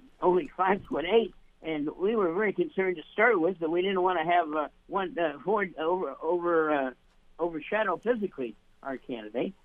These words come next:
And, uh, th-, that was, uh, uh, just, uh, uh, w-,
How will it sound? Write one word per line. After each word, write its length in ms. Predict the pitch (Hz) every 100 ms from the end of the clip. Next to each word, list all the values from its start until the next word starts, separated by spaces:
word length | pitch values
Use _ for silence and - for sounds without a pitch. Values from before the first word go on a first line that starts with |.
| _ _ _
And, 300 | 147 156 156
uh, 120 | 160
th-, 180 | 151 135 -
that 180 | 208 220
was, 100 | 165 151
uh, 460 | 123 135 - 147
uh, 40 | 135
just, 360 | 147 151 -
uh, 160 | 127 117 - - - -
uh, 140 | - - -
w-, 180 | 127 113